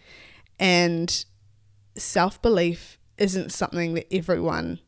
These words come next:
has from the start of their life. I think it's something that you have more of when you're younger, and then you kinda lose over time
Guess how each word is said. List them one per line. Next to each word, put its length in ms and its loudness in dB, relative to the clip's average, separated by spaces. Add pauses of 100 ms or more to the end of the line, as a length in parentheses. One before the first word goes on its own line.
(200)
has 420 -6
from 160 -6
the 80 -6
start 300 -4
of 40 -16
their 120 -8
life. 400 -12 (760)
I 80 -4
think 260 -2
it's 140 -8
something 260 -4
that 140 -4
you 360 -4
have 200 -2
more 340 -2
of 160 2
when 120 -2
you're 120 -4
younger, 320 -4
and 100 -2
then 120 -4
you 80 -8
kinda 220 -2
lose 500 -4
over 180 -2
time 560 -6